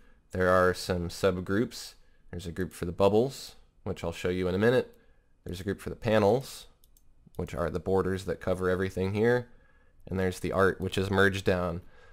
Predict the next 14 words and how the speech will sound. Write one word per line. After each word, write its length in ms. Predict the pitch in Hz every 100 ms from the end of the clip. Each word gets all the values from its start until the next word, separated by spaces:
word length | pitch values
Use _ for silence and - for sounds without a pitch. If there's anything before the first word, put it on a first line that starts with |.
| -
Now, 220 | 101 98
when 140 | 87 104
I 60 |
created 320 | 101 123 131 101
this 140 | -
artwork, 480 | 95 82 92 90 -
it 40 |
was 160 | 92 95
originally 720 | 92 110 107 101 95 92 78
in 80 | 90
a 80 | 90
lot 240 | 92 95
of 120 | 85 90
layers, 600 | 98 87 92 120 -